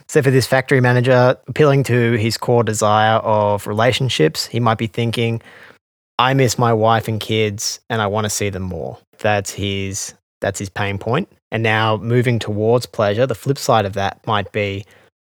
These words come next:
"I want my company to be more organized and efficient so I can spend less time at work and more time at home with my family." So that then appeals to his core desire of improving relationships and moving him towards pleasure.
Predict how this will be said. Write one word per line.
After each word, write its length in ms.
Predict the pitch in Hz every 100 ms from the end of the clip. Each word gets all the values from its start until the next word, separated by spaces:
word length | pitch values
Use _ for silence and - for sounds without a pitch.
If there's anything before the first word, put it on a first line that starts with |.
| -
"I 160 | 117 143
want 200 | 151 160
my 120 | 127
company 400 | - 123 117 120
to 100 | 110
be 140 | 104
more 280 | 107 117 139
organized 580 | 117 113 110 110 110 -
and 100 | 101
efficient 520 | 95 101 - 104 131 _
so 200 | - 127
I 100 | 107
can 140 | 104 107
spend 340 | - 107 104
less 240 | 107 123 -
time 320 | - 120 117
at 100 | 101
work 440 | 101 98 98 - _
and 140 | 101 104
more 320 | 104 110 107
time 300 | - 101 98
at 80 | -
home 240 | 98 98
with 120 | 95
my 160 | - 95
family." 600 | - 90 90 87 90 - _
So 120 | - 120
that 360 | 113 110 -
then 240 | 120 107 120
appeals 640 | 123 - 110 107 95 95 -
to 560 | - 104 98 98 95 - -
his 160 | 113 -
core 220 | 160 165
desire 360 | 135 131 120 120
of 80 |
improving 500 | 104 107 143 131 135
relationships 680 | 117 110 107 - 101 117 113 -
and 160 | 107
moving 280 | 104 104 101
him 80 | 107
towards 400 | 95 95 95 -
pleasure. 400 | 98 90 -